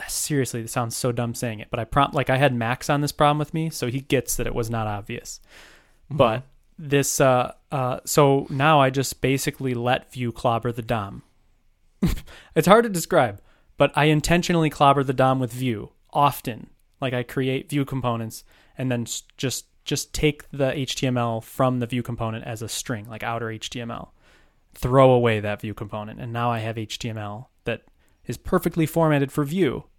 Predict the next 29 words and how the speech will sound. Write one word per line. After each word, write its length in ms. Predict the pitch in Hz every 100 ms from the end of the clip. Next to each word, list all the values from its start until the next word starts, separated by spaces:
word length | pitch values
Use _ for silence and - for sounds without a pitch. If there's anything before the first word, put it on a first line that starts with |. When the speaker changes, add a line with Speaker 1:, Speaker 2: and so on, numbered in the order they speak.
| _
Speaker 1:
because 260 | - - 127
view 200 | 135 151
clobbered 360 | - 151 127
it 60 | 110
already. 380 | 104 107 - _ _ _ _ _ _ _ _ _ _ _ _ - - - -
Speaker 2:
Oh. 880 | 120 117 127 131 131 131 123 113 101
Speaker 1:
Yeah, 280 | 131 101 - - _
I 40 |
don't 80 | 165
know 40 | 143
if 60 |
that 80 | 139
makes 180 | 123 120
sense, 280 | - 123 135
but 360 | - 131 - _ _ _
Speaker 2:
Weird. 580 | 113 135 127 101 101 - -
Speaker 1:
yeah, 260 | 156 131 -
it's 180 | -
almost, 200 | 185 185 -
it 140 | 165
basically 340 | 175 185 202 185
is 100 | 139
a 40 |
middleware 520 | 127 139 120 110 113 - _
where 100 | 135
I 80 | 127
detect, 440 | 127 - 135 -
like, 280 | 120 110 - _ -
"Oh, 340 | 170 127 117